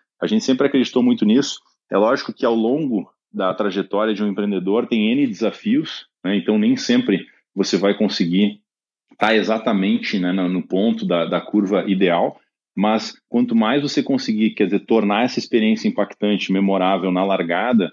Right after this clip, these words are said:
mais você vai gerar esse word of mouth, né, esse, esse termo,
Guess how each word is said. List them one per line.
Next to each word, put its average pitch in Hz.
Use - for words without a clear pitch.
mais 110
você 110
vai 107
gerar 101
esse -
word 101
of 92
mouth, 87
né, 82
esse, 82
esse -
termo, 90